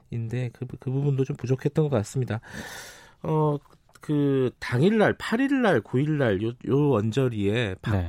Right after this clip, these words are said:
Speaker 1: 아, 박 시장의 행보에 대해서 여러 가지 얘기가 또 나온 게 있어요.
Speaker 2: 동아일보가 오늘 보도를 했는데요.
Speaker 1: 네.
Speaker 2: 이게 전원 형식이라는 점을 좀 감안하고 들으셔야 될 것 같습니다.
Speaker 1: 네.
Speaker 2: 박 전 시장이 지난 구일 오전 공관에서 고한석 전 그 비서실장을 만났는데
Speaker 1: 네.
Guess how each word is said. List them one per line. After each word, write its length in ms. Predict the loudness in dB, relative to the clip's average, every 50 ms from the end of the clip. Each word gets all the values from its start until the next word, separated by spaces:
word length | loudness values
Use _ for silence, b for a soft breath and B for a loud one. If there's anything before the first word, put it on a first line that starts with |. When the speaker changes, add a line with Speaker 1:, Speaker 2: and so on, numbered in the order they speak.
| -6 -8
Speaker 1:
아, 260 | -8 -6 -4 -4 -6 -6
박 160 | -8 -10 -10
시장의 480 | -8 -8 -6 -2 -2 0 0 2 2 2
행보에 1800 | 2 2 2 2 0 0 2 2 0 0 -2 -4 -6 -10 -14 -20 _ _ _ _ -20 -16 -6 -2 -2 -2 -2 -2 -4 -6 -6 -4 0 0 0 0 0
대해서 380 | 0 0 0 2 2 0 0 0 B B B B B B -2
여러 160 | 0 2 2
가지 160 | 2 2 2
얘기가 240 | 0 0 0 -2 -2 -2
또 120 | -2 -2
나온 280 | 0 2 2 2 0 0
게 80 | -2
있어요. 440 | -4 -6 -6 -8 -6 -6 -6 -6 -8 b b b b b b b b
Speaker 2:
동아일보가 600 | -2 2 6 8 8 8 8 8 8 6 6 6
오늘 200 | 6 6 6 4
보도를 320 | 4 4 2 4 6 6 6
했는데요. 440 | 6 4 4 4 4 4 4 4 4
Speaker 1:
네. 220 | 2 2 0 0 4
Speaker 2:
이게 160 | 6 6 4 4 _
전원 400 | -2 4 6 8 8 10 10 8
형식이라는 720 | 8 8 6 4 2 2 2 4 4 4 6 4 4 4
점을 220 | 4 2 2 2 2
좀 160 | 2 2 0
감안하고 580 | 0 -2 0 2 4 4 4 4 4 4 2 2
들으셔야 380 | 4 6 6 6 4 2 0
될 140 | 0 -2 -2
것 100 | -2 -4
같습니다. 440 | -6 -4 -4 -4 -2 0 0 0 0
Speaker 1:
네. 180 | 0 -2 -4 -6 B B B B B B B B B
Speaker 2:
박 220 | 2 2 2 2 _
전 240 | 6 8 8 8 6
시장이 480 | 4 4 4 4 6 6 6 4 4
지난 400 | 2 4 6 6 8 8 6 4
구일 300 | 4 4 4 6 6 8
오전 280 | 6 6 6 4 4 2
공관에서 600 | 4 4 6 6 6 6 6 4 4 4 4 2
고한석 640 | 2 4 6 6 8 8 6 6 6 4 2 2 2
전 280 | 2 4 4 4 2
그 140 | 2 0 0
비서실장을 600 | 0 0 2 2 2 2 2 2 2 2 2 4
만났는데 720 | 4 4 4 4 4 4 4 2 2 2 4 4 4 2 0
Speaker 1:
네. 280 | 0 -2 -2 -2 -4